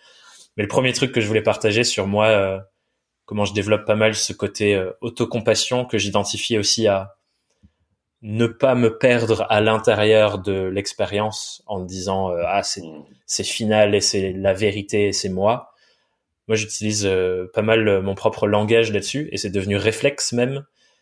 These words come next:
Speaker 1: C'est de dire, face à tout ce que je vis et ce que j'observe en moi, plutôt que de me perdre dedans, de dire, « Ah tiens, c'est intéressant. »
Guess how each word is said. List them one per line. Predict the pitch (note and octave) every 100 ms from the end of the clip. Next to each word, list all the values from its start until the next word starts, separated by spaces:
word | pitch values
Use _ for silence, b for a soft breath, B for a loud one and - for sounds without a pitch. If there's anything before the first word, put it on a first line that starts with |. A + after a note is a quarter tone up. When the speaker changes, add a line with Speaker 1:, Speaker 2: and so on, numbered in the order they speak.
| _
Speaker 1:
C'est | - G#2+
de | G2
dire, | F#2+ A#2+ B2 - -
face | - A2
à | G#2+
tout | - D3
ce | D3
que | -
je | A2+ G#2
vis | G#2 A#2 B2
et | A2 G2+ G2
ce | F#2
que | -
j'observe | F#2+ G2+ - G2+ G2
en |
moi, | G2 G#2 A#2+ B2+ - _ _ _ _ _ _
plutôt | - A#2 A#2
que | A2+ G#2 F#2+ F#2 F#2 F2+ F2 -
de | E2+
me | F2+
perdre | G2+ A2
dedans, | G2+ G#2+ A2
de | F#2
dire, « | G2 -
Ah | -
tiens, | G#2+ - B2
c'est | - G2+
intéressant. » | G#2+ A#2 G2+ - F#2+ F#2+